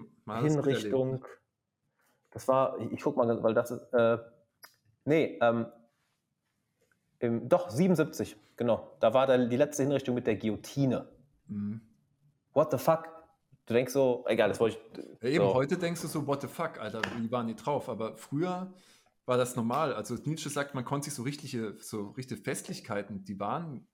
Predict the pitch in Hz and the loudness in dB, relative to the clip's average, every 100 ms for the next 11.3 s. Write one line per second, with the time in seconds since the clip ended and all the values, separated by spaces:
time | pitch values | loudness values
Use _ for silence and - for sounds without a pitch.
0 | - 98 107 143 143 - - 135 120 - | -16 -8 -6 -6 -8 -12 -8 -4 -4 -6
1 | 110 107 95 98 - 101 98 98 95 110 | -8 -8 -8 -8 -8 -8 -6 -6 -6 -6
2 | 110 110 - 101 95 - - 101 - 104 | -8 -10 -12 -8 -8 -8 -4 -4 -6 -8
3 | 95 95 - 95 92 - _ _ _ _ | -8 -8 -10 -14 -14 -18 _ _ _ _
4 | _ _ _ _ - 120 131 135 - - | _ _ _ _ -2 4 4 4 0 -4
5 | 139 147 139 123 131 143 135 _ _ _ | -2 -2 -2 0 0 0 -6 _ _ _
6 | _ _ _ _ 180 190 151 139 120 123 | _ _ _ _ -20 -6 -2 -2 0 -2
7 | - 139 139 - 123 - - - 113 - | -2 -6 -6 -6 -8 -8 -16 -14 -14 -8
8 | 110 104 127 123 117 123 123 120 117 107 | -6 -6 -6 -4 -4 -4 -6 -6 -6 -10
9 | - 104 120 110 147 185 - 104 101 - | -8 -6 -6 -6 -8 -10 -10 -10 -10 -14
10 | 113 - - 117 - 113 110 143 127 127 | -18 -20 -10 -10 -8 -8 -6 -4 -4 -8
11 | - 151 | -12 -14